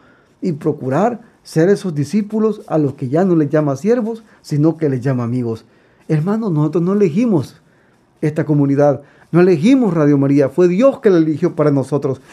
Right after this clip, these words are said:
La eligió porque quiere decirnos a través de Radio María que Dios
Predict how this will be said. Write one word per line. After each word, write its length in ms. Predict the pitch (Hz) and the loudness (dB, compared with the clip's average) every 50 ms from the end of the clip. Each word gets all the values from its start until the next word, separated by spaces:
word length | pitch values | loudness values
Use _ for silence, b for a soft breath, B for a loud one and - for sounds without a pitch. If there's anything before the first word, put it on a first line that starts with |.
| B B B | B B B
La 140 | 170 180 | 4 6
eligió 440 | 180 175 170 160 139 196 240 262 247 | 6 6 4 2 0 0 -2 -2 -2
porque 300 | - 233 180 180 180 143 | -4 -6 -2 -2 -2 0
quiere 260 | - 214 226 220 208 | 2 2 4 4 2
decirnos 500 | 180 180 165 143 208 254 269 240 226 165 | 2 0 -2 0 2 2 2 2 0 -2
a 60 | 147 147 | -4 -2
través 300 | - 139 139 143 143 131 | -2 0 0 0 0 0
de 80 | 139 | -2
Radio 260 | 131 131 127 120 131 | -2 -2 -2 -2 -2
María 460 | 127 147 190 254 285 294 254 - B B B B B | -2 0 4 4 4 4 4 2 B B B B B
que 160 | - 170 156 | 0 2 2
Dios 400 | 135 160 196 208 202 - - - | 4 4 2 2 2 0 -8 -16